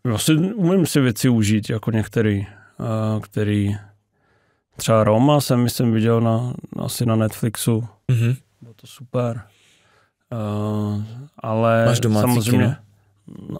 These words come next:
Speaker 1: ani ne, mám jenom velkou televizi.
Speaker 2: Mhm.
Speaker 1: Ale, eh,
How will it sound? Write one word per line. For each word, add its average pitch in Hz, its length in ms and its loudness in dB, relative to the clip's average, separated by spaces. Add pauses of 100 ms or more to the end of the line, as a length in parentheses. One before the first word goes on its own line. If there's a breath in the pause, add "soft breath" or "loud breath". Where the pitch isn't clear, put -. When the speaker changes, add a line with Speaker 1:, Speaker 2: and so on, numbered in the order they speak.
Speaker 1:
ani 110 180 0
ne, 104 180 0
mám 110 200 -2
jenom 113 180 -2
velkou 110 260 -4
televizi. 107 520 -2 (280)
Speaker 2:
Mhm. 101 200 0 (480 loud breath)
Speaker 1:
Ale, 113 460 2 (360)
eh, 120 680 0